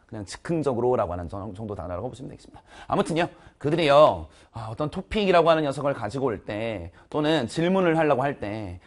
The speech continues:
그들은 뭐를 할, 말하고 싶어 하냐면 그거에 대해서 말을 하고 싶은 거라고 생각하시면 되겠는데, 뭔 소리일까? 좀만 더 가보자.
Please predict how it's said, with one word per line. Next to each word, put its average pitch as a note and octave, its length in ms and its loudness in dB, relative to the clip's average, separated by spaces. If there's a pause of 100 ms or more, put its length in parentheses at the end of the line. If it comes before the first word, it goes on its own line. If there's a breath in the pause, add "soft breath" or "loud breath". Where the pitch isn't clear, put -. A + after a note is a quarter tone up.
(120)
그들은 G#2+ 540 0
뭐를 E3+ 400 6
할, F3+ 360 4
말하고 C#3 300 6
싶어 D3 200 -2
하냐면 A#2 460 -4 (200 soft breath)
그거에 F#3+ 340 6
대해서 F3 460 4
말을 C#3 280 4
하고 E3+ 140 2
싶은 E3+ 200 -4
거라고 D3 200 2
생각하시면 C3 400 -4
되겠는데, F2+ 520 -8 (260 loud breath)
뭔 A2 160 -6
소리일까? C3 420 0
좀만 F#3 240 -4
더 B2+ 80 -4
가보자. A#2 500 0